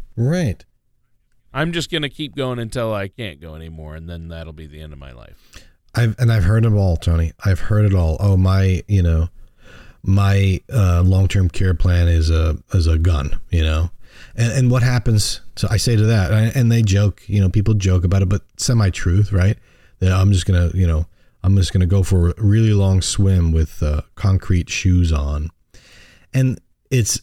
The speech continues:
Speaker 1: it's, it's a somber thought. It's scary and, and it's funny, and people joke about it to try and make light of it. But the better question is, well, what if you don't even remember to do that? What if you, I mean, dementia's becoming a bigger issue.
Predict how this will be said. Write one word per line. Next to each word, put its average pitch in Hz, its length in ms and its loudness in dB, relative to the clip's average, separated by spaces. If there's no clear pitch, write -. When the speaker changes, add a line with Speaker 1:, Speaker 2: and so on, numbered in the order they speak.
Speaker 1:
it's, - 340 -4
it's - 180 -2
a 110 40 0
somber 110 480 0
thought. 92 480 -4
It's 92 160 -6
scary 98 540 0
and, 90 200 -2
and 98 240 0
it's 92 220 -2
funny, 92 320 0
and 92 160 0
people 104 220 0
joke 92 380 0
about 90 260 0
it 90 80 -4
to 95 80 -4
try 92 220 -2
and 92 80 0
make 90 180 -2
light 87 240 -2
of 85 80 -4
it. 90 100 -6
But - 120 -2
the - 60 -4
better 120 320 0
question 107 420 -2
is, 101 140 0
well, 98 80 0
what 117 140 0
if 147 140 -2
you 117 80 0
don't 110 200 0
even 92 240 0
remember 85 380 0
to 80 100 -4
do 87 220 0
that? 78 260 -6
What 110 120 -4
if 165 160 -6
you, 190 160 -4
I 120 60 -2
mean, 123 280 0
dementia's 160 540 -2
becoming 151 460 -4
a 113 40 0
bigger 104 320 0
issue. - 480 -4